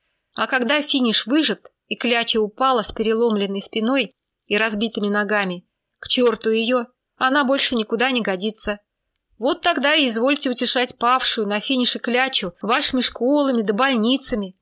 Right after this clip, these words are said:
Вы видели ли когда-нибудь, доктор, литейное и прокатное дело? Если видали, то вы должны знать, что оно требует адской крепости нервов, стальных мускулов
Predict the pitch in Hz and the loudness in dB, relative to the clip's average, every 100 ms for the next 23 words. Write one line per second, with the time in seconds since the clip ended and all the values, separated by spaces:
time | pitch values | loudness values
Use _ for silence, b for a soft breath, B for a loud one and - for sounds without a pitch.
0 | _ _ _ _ b b 214 240 320 330 | _ _ _ _ b b 0 2 2 2
1 | 302 277 277 277 240 262 233 196 185 233 | 2 2 2 0 0 0 0 -2 -2 -4
2 | - 196 208 233 - 247 202 185 208 214 | -2 -4 -4 -4 0 0 0 -4 -4 -2
3 | 233 214 196 196 208 190 175 _ _ _ | -2 -2 -4 -2 0 -2 -4 _ _ _
4 | _ _ 214 233 240 240 226 294 285 214 | _ _ -2 -2 0 0 2 2 2 0
5 | 226 208 226 226 226 240 233 233 226 175 | 0 0 0 0 0 -2 0 0 0 -2
6 | - _ _ - 214 208 208 208 247 240 | -10 _ _ -6 0 0 0 0 0 2
7 | 226 226 - 226 247 - 247 247 247 240 | 2 0 0 2 0 0 -4 0 -2 0
8 | 240 - 240 254 226 185 160 _ b b | -4 -2 0 2 0 -2 -8 _ b b
9 | - 226 233 254 240 247 262 - 202 180 | -6 -2 2 2 2 2 0 0 -4 -6
10 | - | -8